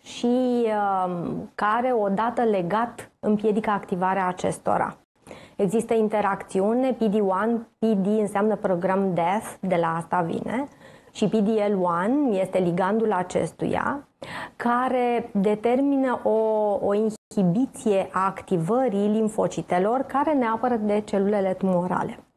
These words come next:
Odată cu apariția acestor anticorpi, s-a blocat această interacțiune între P D one și P D L one și atunci limfocitele rămân activate și pot să distrugă celulele tumorale.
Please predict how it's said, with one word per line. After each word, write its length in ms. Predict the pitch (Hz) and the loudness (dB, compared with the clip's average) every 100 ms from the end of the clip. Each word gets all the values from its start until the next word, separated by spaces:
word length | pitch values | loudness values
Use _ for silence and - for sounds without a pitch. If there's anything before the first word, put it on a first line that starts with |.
| _ _ _ _ _ - | _ _ _ _ _ -14
Odată 520 | - 202 190 208 233 226 | -2 0 2 0 -2 -2
cu 100 | 214 | 0
apariția 600 | 208 196 190 208 226 226 | 0 0 0 0 0 0
acestor 640 | 208 202 202 202 190 196 - _ _ _ _ | 0 0 -4 0 0 0 -6 _ _ _ _
anticorpi, 760 | - 202 220 247 185 180 220 - _ - - - - - | 0 0 0 0 0 0 -2 -8 _ -20 -20 -20 -20 -20
s-a 240 | - 247 226 | -2 0 2
blocat 480 | 240 233 262 285 | 0 0 -2 -2
această 420 | 240 208 208 208 190 | -2 0 -2 0 -2
interacțiune 800 | 190 180 190 185 175 - 220 220 | -2 -2 -2 -2 -2 -2 0 0
între 340 | 190 190 185 | -2 -2 -2
P 40 | 196 | 0
D 160 | 190 196 | 0 2
one 200 | 185 196 | 0 -2
și 140 | 196 | -4
P 60 | 175 | -2
D 140 | 190 | 0
L 320 | 202 185 175 | 2 0 0
one 320 | 165 165 240 330 320 _ | 0 0 -2 -4 -6 _
și 100 | - | -4
atunci 240 | 233 269 277 | 0 2 2
limfocitele 680 | 277 247 196 214 233 226 220 | 0 0 -2 0 0 0 0
rămân 280 | 196 208 | 0 0
activate 840 | 214 208 - 170 160 - - 233 330 330 _ _ | 0 -2 -2 0 0 -4 -2 -2 -2 -4 _ _
și 160 | - | -4
pot 180 | - 262 | 0 0
să 80 | 269 | 2
distrugă 420 | 220 - 220 214 | 0 0 0 0
celulele 440 | 214 196 196 202 196 | 0 0 0 0 -2
tumorale. 640 | 196 185 175 165 - 196 | 0 0 2 0 -2 -6